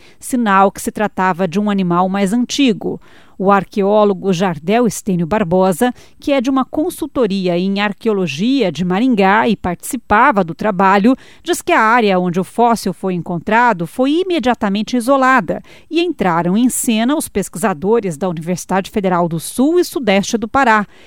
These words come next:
que identificaram o achado. Era um dinossauro.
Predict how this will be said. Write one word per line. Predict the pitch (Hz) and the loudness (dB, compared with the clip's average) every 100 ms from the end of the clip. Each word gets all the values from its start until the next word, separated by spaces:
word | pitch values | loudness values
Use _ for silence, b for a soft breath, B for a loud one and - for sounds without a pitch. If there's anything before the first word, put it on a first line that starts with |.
| b | b
que | - 226 262 | -4 0 0
identificaram | 240 294 - - - 269 285 330 | 0 -2 -2 -6 -2 2 4 2
o | 330 330 | 2 2
achado. | 233 - 180 156 - 160 b b b | 0 -2 -4 -4 -8 -12 b b b
Era | 262 240 | 2 2
um | 240 | 2
dinossauro. | 208 226 233 - 160 165 175 185 | 0 0 -2 -2 -4 -4 -8 -14